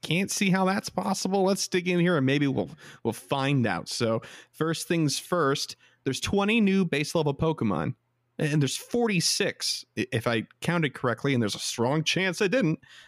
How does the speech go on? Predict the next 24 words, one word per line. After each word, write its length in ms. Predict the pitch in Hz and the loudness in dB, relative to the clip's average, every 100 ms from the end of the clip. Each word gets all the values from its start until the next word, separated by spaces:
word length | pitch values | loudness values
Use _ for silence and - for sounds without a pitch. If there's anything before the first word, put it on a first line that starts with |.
| - | -8
forty-six 720 | - 220 233 - 202 190 - | -2 0 2 0 0 0 -2
Pokemon 560 | - 143 139 131 120 120 | -4 -4 0 2 2 2
with 180 | 113 - _ | 0 -2 _
evolutions 640 | 151 170 156 135 131 123 - | 0 2 2 0 0 0 0
included. 520 | 113 - 127 117 64 | -2 -2 -2 -2 -2
That's 220 | 165 226 | -2 -2
a 100 | - | -2
whole 340 | - 170 180 135 | -2 0 0 2
lot 280 | 127 117 - _ _ _ - | 0 -2 -6 _ _ _ -6
of 200 | 85 110 | -4 0
new 180 | 117 147 | 0 0
Pokemon 680 | 120 113 - 104 101 101 - - | 0 0 0 0 2 0 -4 -4
to, 240 | 104 78 | -2 0
you 60 | - | 0
know, 180 | 95 80 | -2 -2
catch 380 | - 151 - 104 | -2 -2 -2 -4
and 180 | 87 | -4
collect 360 | - 113 139 - | -2 0 0 0
and 100 | 107 | -2
do 300 | 110 104 104 | 0 2 0
all 220 | - 104 | 0 -2
that 200 | 101 - | -2 -4
good 140 | - - | -8 -10
stuff. 420 | - - 50 - | -8 -6 -6 -10